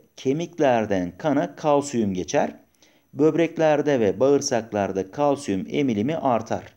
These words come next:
Böylece kandaki kalsiyum normal değere çıkartılmış olur. Evet, burada bir Ö S Y M sorusu var. Hemen ona bakalım.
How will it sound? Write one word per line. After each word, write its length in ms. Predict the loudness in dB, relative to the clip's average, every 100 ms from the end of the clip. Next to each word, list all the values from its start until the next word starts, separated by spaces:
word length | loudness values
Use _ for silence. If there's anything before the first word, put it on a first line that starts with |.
| _ _ _ _
Böylece 520 | 2 4 2 0 -4
kandaki 680 | -2 0 0 -2 -2 -2 -6
kalsiyum 760 | 0 0 0 -2 -2 -2 -2 -8 _ _ -6
normal 640 | 0 2 2 2 0 0
değere 640 | 2 4 4 4 2 0 -6 _ _
çıkartılmış 1040 | -10 -6 0 0 0 -6 -4 -4 -4 -8 -6
olur. 360 | -4 -4 -6 -16 _ _ _ _ _ _ _ _ _ _ _ _ _ _ _ _ _ _ _ -20 _ -10
Evet, 200 | -10 -4
burada 220 | -2 0
bir 80 | 2
Ö 180 | 4 2
S 140 | 2
Y 80 | 0
M 140 | -2
sorusu 460 | -2 0 -2 -2 0
var. 160 | 0
Hemen 260 | -2 -4 -2
ona 220 | 0 0
bakalım. 500 | 0 -2 0 0 -2